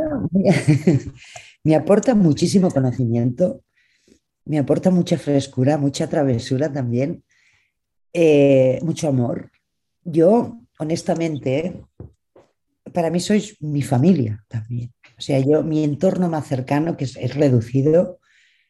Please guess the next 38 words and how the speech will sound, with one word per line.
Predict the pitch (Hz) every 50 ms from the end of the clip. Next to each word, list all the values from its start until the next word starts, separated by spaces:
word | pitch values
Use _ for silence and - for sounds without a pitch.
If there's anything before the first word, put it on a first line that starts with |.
| _ _ _ _ _ _ _ _ _
se | - - - 151
os | 147 135
conoce | - 151 139 135 156 170 170 - 175 147
como | - - 147 135 135 135 131
mi | 143 151 147 147
otra | 147 147 143 135
familia. | 127 - 131 139 147 170 185 185 170 135 123 120 - - _ _ _ _ _ _ _ _ -
O |
sea, | - - 127 120 120
le | 120 120 113
suena | 113 - 117 117 120 120
a | 123 123
Concha, | 175 180 170 165 160 131 - 156 151
le | 147 147 139
suena | - - - 127 120 123
a | -
Gema, | - 247 170 165 160 156 151 151 151 - _
<laughs> | _ _
le | - 120 113 123
suena | - - - 120 120 139 160 151
a | 147 143
Angie, | 143 143 131 - 147 143
le | 131 127 123
suena, | - - 139 - -
¿sabes? | - - 135 147 160 139
Elena. | 120 - 160 170 160 151 147 147 147 - - - 262 - _ _ _ _ _ _ _ _ _ _ _ _ _ _ - -
Y, | 220 214 190 - 190
y | 165
a | 147
veces | 147 - 185 180
me | 196 208
dicen, | 185 160 - 151 147 127 131 123 127 -
"Oye, | - 147 175 139 135
¿cómo | - 143 170 185
está | - - - 180
Concha?" | 180 - 180 143 123 - 127 127
O | 123
"¿Cómo?". | 165 180 180 170 - -